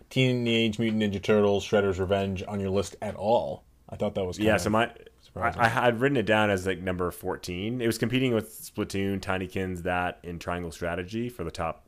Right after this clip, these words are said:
Speaker 2: for nine and ten spot.
Speaker 1: Okay.
Speaker 2: And honestly, like, I, I only played that game maybe three times.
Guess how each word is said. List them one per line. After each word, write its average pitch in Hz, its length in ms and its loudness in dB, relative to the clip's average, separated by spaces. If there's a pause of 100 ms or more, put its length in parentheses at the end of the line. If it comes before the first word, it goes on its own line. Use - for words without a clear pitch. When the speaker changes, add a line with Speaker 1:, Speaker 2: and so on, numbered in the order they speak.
Speaker 2:
for 87 220 -4
nine 85 260 -4
and 82 300 -8 (440)
ten 85 220 -8
spot. 87 420 -6 (220)
Speaker 1:
Okay. 107 320 2
Speaker 2:
And 87 320 -4
honestly, 123 360 0
like, 135 240 6
I, 120 260 6
I 120 140 2 (100)
only 135 260 0
played 123 300 2
that 107 160 0
game 98 560 -4 (360)
maybe 101 220 0
three 101 260 -4
times. 87 500 -6